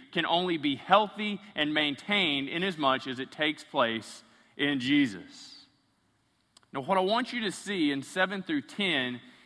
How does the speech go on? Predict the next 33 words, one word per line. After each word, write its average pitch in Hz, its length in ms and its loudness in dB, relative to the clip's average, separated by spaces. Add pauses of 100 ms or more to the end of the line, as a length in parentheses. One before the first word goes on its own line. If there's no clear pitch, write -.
(160)
is 160 240 0
that, 160 200 2 (560)
and 180 160 0
what 196 140 6
a - 20 6
lot 196 160 10
of 214 80 0
people 196 200 0
get 160 160 -4
sidetracked 185 760 4
on 160 320 4
is 151 300 2
in, 156 480 0
in 151 240 -4
verse 170 260 2
nine 170 300 8
and 143 120 -2
trying 190 180 6
to 175 80 2
wrangle 175 400 6
out 147 200 8
what 269 120 8
exactly 220 440 4
happened 196 440 6
to 156 100 2
Jesus 160 460 -2
in 151 80 -4
these 151 180 -2
three 170 280 0
days 147 500 4 (260)
after 156 280 6
he 147 140 0
died 190 540 8